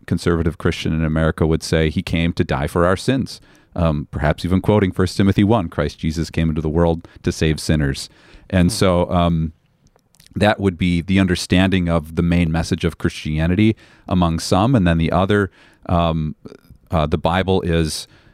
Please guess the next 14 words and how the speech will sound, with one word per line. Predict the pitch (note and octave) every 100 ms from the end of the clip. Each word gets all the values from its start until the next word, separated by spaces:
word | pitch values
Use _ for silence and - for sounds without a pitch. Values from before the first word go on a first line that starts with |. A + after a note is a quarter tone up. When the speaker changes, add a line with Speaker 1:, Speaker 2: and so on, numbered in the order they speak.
| _ -
Speaker 1:
uh, | D#2 D2 C#2+ C#2 - _ _ _ _ _ _ _ _ - - - G#2 -
people | F3+ C#3
would | A#2+ -
probably | G#2+ A2 B2+
say | - A#2
the | B2+
word | A#2 A#2+
of | A2+
God | G#2+ G2 B2+
in | B2+
a | F#2+
lot | F2+ G2
of | G2
cases, | - G2+ - B2 C3 -